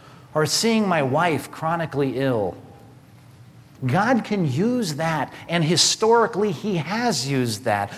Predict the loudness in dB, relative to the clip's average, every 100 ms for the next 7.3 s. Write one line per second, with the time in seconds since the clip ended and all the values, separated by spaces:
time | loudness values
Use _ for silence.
0 | -6 -4 0 2 2 2 4 2 2 0
1 | 2 2 0 4 4 4 0 -2 -6 -2
2 | 0 2 0 0 2 2 2 0 0 -2
3 | 0 -2 -2 0 2 2 2 -2 -4 -2
4 | -2 0 0 0 -2 -4 -8 -8 -8 -10
5 | -14 -20 -20 -20 -20 -20 -20 -20 -20 -20
6 | -20 -20 -20 -20 -20 -20 -20 -10 -6 -4
7 | -6 -6 -8